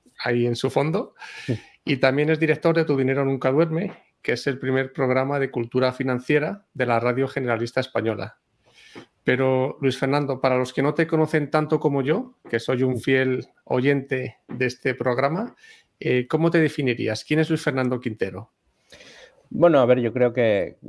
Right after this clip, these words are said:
Speaker 2: has sido muy certero en tu, en tu descripción. Bueno, soy, eh, un periodista, eh, que ha desarrollado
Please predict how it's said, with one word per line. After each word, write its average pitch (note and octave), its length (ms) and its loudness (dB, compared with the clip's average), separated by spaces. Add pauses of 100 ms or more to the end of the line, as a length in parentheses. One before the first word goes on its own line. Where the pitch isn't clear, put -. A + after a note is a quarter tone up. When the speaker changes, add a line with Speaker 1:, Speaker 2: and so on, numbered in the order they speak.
(500)
Speaker 2:
has A2+ 160 -8
sido A2+ 180 0
muy A2+ 160 -2
certero A2 440 0
en A2 120 -4
tu, A2 380 2
en A#2 160 -2
tu A#2 100 0
descripción. C3 840 0 (220)
Bueno, G#2+ 340 -2
soy, A2+ 600 0
eh, G2+ 440 0 (100)
un G#2 300 -4
periodista, B2 880 0
eh, G2 540 -2
que F2+ 380 -4 (100)
ha G#2 100 -2
desarrollado G#2 760 2